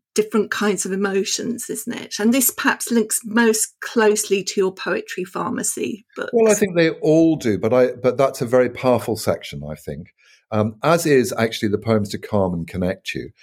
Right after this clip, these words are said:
Speaker 2: Um, I'm, I'm really proud of the fact that when I'm feeling a bit fussed up, I open that section, and two or three poems in, I'm, I'm much calmer than I was before.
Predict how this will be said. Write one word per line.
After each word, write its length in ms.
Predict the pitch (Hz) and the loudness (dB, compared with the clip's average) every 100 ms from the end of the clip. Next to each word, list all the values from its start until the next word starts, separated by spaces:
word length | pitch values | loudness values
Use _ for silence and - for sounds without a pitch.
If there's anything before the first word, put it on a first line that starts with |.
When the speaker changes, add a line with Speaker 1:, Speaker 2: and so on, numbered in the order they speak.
| - _ - | -20 _ -4
Speaker 2:
Um, 180 | 98 - | -2 2
I'm, 240 | 107 110 - | 2 2 2
I'm 260 | 110 107 110 | 2 2 0
really 280 | 117 107 98 | 2 4 2
proud 380 | - 117 101 | 2 2 2
of 80 | 87 | 0
the 60 | 80 | -2
fact 300 | 95 87 - | 0 0 0
that 80 | 90 | 0
when 180 | 95 | 2
I'm 180 | 98 90 | 2 0
feeling 280 | - 80 78 | 0 -4 -2
a 60 | 76 | -2
bit 240 | 87 - _ _ - | -2 -4 _ _ -4
fussed 400 | 107 95 - 85 | 0 0 0 0
up, 240 | 73 - - - _ | 0 -6 -20 -20 _
I 140 | 98 98 | 2 4
open 320 | 101 95 87 | 2 2 0
that 220 | 82 - | 0 0
section, 440 | 98 90 - 76 82 | -2 -2 -4 -2 0
and 180 | 85 | 0
two 160 | 82 98 | 2 2
or 40 | |
three 220 | 85 87 82 | 2 0 2
poems 360 | 90 82 80 | 2 2 2
in, 160 | 80 80 | 2 4
I'm, 220 | 82 80 | 2 2
I'm 260 | 90 85 85 | 2 2 4
much 280 | 85 - - | 2 0 -2
calmer 280 | 76 71 | -2 0
than 160 | 73 73 | 0 0
I 60 | 76 | 2
was 260 | 78 71 | 2 0
before. 460 | - 73 78 64 | -6 -4 -4 -4